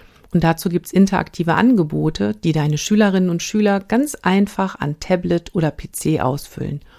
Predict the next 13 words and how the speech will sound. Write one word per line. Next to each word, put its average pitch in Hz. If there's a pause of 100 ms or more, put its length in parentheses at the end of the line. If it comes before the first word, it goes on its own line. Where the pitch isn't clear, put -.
(180)
und 269
direkt 170
Feedback -
erhalten. 120 (360)
Zusätzlich 220
maßgeschneiderte 165
Lernstandskontrollen, 156 (480)
die 208
dir 214
die 190
nötige 175
Sicherheit 143
geben. 127